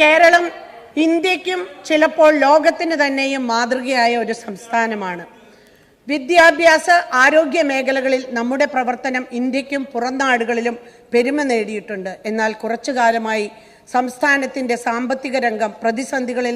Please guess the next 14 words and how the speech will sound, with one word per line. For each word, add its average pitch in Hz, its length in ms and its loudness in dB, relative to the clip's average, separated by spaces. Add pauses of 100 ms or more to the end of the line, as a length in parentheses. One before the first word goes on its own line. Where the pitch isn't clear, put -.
(100)
നിന്ന് 220 220 -6 (460)
കൂടുതൽ 311 380 2 (100)
പ്രതിസന്ധിയിലേക്ക് 226 920 -6 (180)
കുതിക്കുകയാണ്. 214 760 -6 (520)
സർ, 277 160 4 (340)
നികുതി, 285 380 -4 (160)
നികുതിയേതര 254 640 0 (120)
വരുമാനങ്ങളിൽ 233 680 -2 (160)
വളർച്ചയുണ്ടായിട്ടുണ്ട്. 202 1080 -2 (420)
എന്നാൽ 262 320 0 (480)
ഓരോ 320 220 8 (140)
വർഷം 302 340 0
കഴിയുന്തോറും 240 680 -2 (380)
കേരളത്തിൻ്റെ 277 560 0